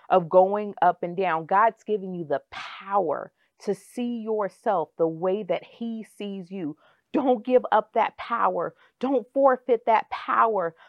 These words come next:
because it was given to you. Don't diminish that power into what you can, um, set in the confines of your own mind. Allow that power to grow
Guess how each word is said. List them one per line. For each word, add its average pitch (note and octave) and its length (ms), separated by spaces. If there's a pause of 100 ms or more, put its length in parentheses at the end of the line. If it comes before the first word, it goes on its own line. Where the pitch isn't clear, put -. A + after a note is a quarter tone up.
(120)
because A3+ 340 (240)
it A#4+ 160
was G#3+ 280 (100)
given C4+ 420 (140)
to C4 340
you. B3 460 (260)
Don't C4+ 240
diminish C4 520
that - 240
power A3+ 520
into G3 300
what G3+ 300
you A3+ 220
can, G3+ 260 (280)
um, F3+ 300
set - 340
in G3+ 140
the F3+ 80
confines G#3 800
of F3 180
your G3 240
own G#3 320
mind. G3 460
Allow B3+ 720
that A#3 260
power A#3+ 460 (160)
to F#3 200
grow G3 760